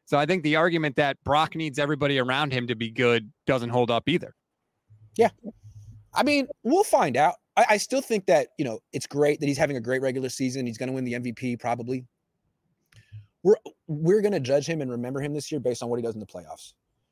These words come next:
Speaker 2: Like Matt Ryan, twenty sixteen, right? <clears throat> Great year, M V P. What do we remember about him that, from that year? What do we remember?
Speaker 1: He lost the biggest lead in Super Bowl history.
Speaker 2: That's what, that's what happened.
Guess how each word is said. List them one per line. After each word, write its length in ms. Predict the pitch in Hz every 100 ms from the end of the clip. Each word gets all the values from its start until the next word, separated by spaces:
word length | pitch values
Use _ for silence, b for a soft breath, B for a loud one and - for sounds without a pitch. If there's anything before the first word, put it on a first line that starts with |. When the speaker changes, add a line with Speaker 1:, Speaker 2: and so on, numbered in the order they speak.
| -
Speaker 2:
Like 160 | 139 135
Matt 240 | 180 233
Ryan, 340 | 190 185 101 -
twenty 220 | - 170
sixteen, 480 | 156 151 - 147 92
right? 180 | 104 139 -
<clears throat> 300 | 170 117 -
Great 260 | 156 156
year, 260 | 143 107 95
M 160 | 151 151
V 140 | 139
P. 220 | 131 139 95
What 180 | 113
do 60 | 185
we 60 | 220
remember 240 | 196 226
about 200 | 117 110
him 80 | 104
that, 120 | -
from 120 | 127
that 120 | 104
year? 140 | 113 98 _ _ _
What 100 | 160
do 20 |
we 60 | 170
remember? 280 | 156 104 - _ _ _ _ _ -
Speaker 1:
He 140 | - 113
lost 260 | 101 101
the 60 | 98
biggest 340 | 110 104 -
lead 180 | 98 92
in 60 | 95
Super 260 | - -
Bowl 180 | 90 87
history. 420 | 139 - - - _ -
Speaker 2:
That's 140 | 170
what, 80 | 165
that's 140 | 160 139
what 80 |
happened. 260 | 147 117 104